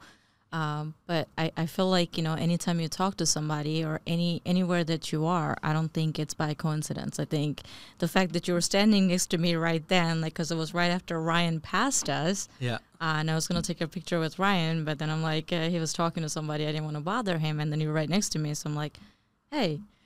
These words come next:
Speaker 1: Right? So, but I do feel like, you know, every time you meet somebody or anybody that you, even any event, you, somebody you sit next to or anything, I think it's a reason that you're supposed to meet. So, here we are.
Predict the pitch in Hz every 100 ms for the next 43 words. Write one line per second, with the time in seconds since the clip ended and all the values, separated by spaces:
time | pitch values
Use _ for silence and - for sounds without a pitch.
0 | _ _ 165 170 170 - 196 175 156 175
1 | 165 165 190 196 - 180 165 165 160 165
2 | 156 165 160 165 - 170 160 160 165 -
3 | 156 156 156 156 147 165 175 165 156 156
4 | 156 - 160 - 180 180 175 196 220 220
5 | 196 - 160 156 175 175 175 160 180 -
6 | 180 - 156 147 156 160 170 165 160 151
7 | 151 - 160 151 156 - - - - 156
8 | 156 165 165 156 156 156 - 156 147 -
9 | 151 - 147 147 - _ _ _ - -
10 | - - 147 - - 180 165 160 254